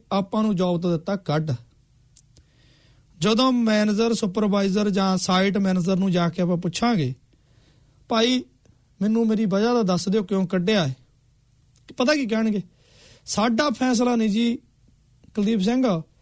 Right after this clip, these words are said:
ਅਸੀਂ ਤਾਂ ਤੈਨੂੰ ਬਹੁਤ ਪਸੰਦ ਕਰਦੇ ਆ, ਤੂੰ ਵਧੀਆ ਆ, ਮਿਹਨਤੀ ਆ, ਪਰ ਇੱਥੇ ਸਾਡੇ ਵੀ ਹੱਥ ਖੜੇ ਨੇ।" ਇੱਦਾਂ ਗੱਲ ਕਰਨਗੇ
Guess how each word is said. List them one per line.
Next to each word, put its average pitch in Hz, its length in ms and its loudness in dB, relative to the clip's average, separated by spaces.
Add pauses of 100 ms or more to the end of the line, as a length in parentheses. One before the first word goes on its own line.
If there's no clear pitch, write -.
(480)
ਅਸੀਂ 262 180 0
ਤਾਂ 302 80 2
ਤੈਨੂੰ 269 320 0
ਬਹੁਤ 254 220 2
ਪਸੰਦ 208 360 0
ਕਰਦੇ 202 440 0
ਆ, 214 180 0 (240)
ਤੂੰ 226 180 0
ਵਧੀਆ 220 380 2 (100)
ਆ, 220 40 2
ਮਿਹਨਤੀ 233 600 2
ਆ, 175 180 0 (1200)
ਪਰ 233 240 2
ਇੱਥੇ 254 280 0
ਸਾਡੇ 214 380 0
ਵੀ 240 140 0
ਹੱਥ 190 240 -4
ਖੜੇ 208 260 0
ਨੇ।" 202 200 0 (840)
ਇੱਦਾਂ 196 240 2
ਗੱਲ 190 180 2
ਕਰਨਗੇ 202 480 0